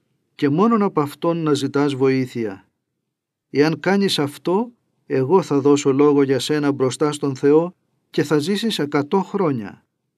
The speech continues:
Εάν όμως πηγαίνεις σε γιατρούς, θα πεθάνεις νέος. Όλα θα γίνουν,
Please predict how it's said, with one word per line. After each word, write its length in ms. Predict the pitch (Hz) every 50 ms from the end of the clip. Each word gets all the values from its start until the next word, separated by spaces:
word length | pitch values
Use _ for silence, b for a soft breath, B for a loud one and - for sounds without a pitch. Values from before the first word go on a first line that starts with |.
| _ _ _ _
Εάν 260 | - 127 131 139 147
όμως 320 | 156 160 165 160 151 147 147
πηγαίνεις 640 | - 151 143 143 165 170 160 151 139 131 120 - -
σε 180 | - - - 143
γιατρούς, 580 | 131 127 123 - - 156 170 196 202 - - _ _ _ _ _
θα 180 | - - 190 170
πεθάνεις 540 | 147 151 143 147 147 156 156 156 139 131 -
νέος. 580 | 143 143 165 151 131 110 92 - - - - _ _ _ _ _ _ _ _ _ _ _ _ _
Όλα 380 | - 151 175 208 226 233 220
θα 140 | 220 - 175
γίνουν, 480 | 156 143 143 151 156 160 175 185 208